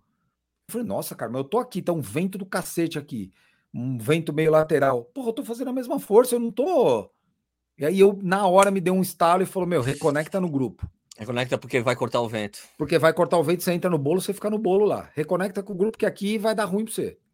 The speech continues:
Speaker 1: Eu fui e reconectei com o grupo. E aí, automaticamente, o grupo, nos próximos quilômetros, ele chegou num número, ele ficou variando entre três trinta e oito e três trinta e nove.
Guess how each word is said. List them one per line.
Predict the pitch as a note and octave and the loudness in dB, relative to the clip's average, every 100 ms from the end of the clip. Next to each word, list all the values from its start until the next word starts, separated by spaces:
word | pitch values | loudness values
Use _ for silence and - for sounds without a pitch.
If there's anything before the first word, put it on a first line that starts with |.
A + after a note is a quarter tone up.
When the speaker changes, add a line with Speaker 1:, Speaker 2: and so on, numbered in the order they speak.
| _ _ _ | _ _ _
Speaker 1:
Eu | F3 | 0
fui | - F3 G3+ | 0 2 2
e | |
reconectei | G3 G3+ G3 G3+ G3 | 4 0 0 -4 -4
com | G#3+ | -4
o | |
grupo. | D#3+ - - - _ _ _ _ _ | -4 -4 -8 -18 _ _ _ _ _
E | G3 G#3 | 0 2
aí, | A#3+ C4+ - _ - | 4 2 -2 _ 0
automaticamente, | D4 D4 A#3 F#3 F3+ - C3+ C#3+ G#3 A3 - A#2 | 0 4 4 4 0 -2 -4 -2 -6 -8 -10 -12
o | C#3+ | -10
grupo, | B2 D#3 G#3 G3 | -4 -2 -2 -4
nos | E3 D3+ | -6 -6
próximos | F3 F#3 F#3 E3+ | -2 -2 -2 -10
quilômetros, | - D#3 F3 F#3+ F3 | -6 -2 0 -2 0
ele | F#3+ G3 G3 | 0 0 -4
chegou | - A3 D3+ D#3+ G3+ A3 | -2 -2 0 2 4 4
num | D#3 F3+ | 0 -2
número, | E3+ F#3+ F#3 | 0 0 0
ele | F3 | -2
ficou | - F3 | -6 -4
variando | F3+ F3 F3+ F#3 | -2 0 0 -2
entre | F3 E3 | -4 -8
três | - E3+ F3 | -4 -4 -2
trinta | - E3+ E3 | -4 -6 0
e | |
oito | D#3 E3+ F#3+ | 2 2 0
e | F3+ | -4
três | F3+ E3+ | -6 -6
trinta | F3 E3+ | -8 -8
e | F#3 | -6
nove. | D#3 B2 | -6 -8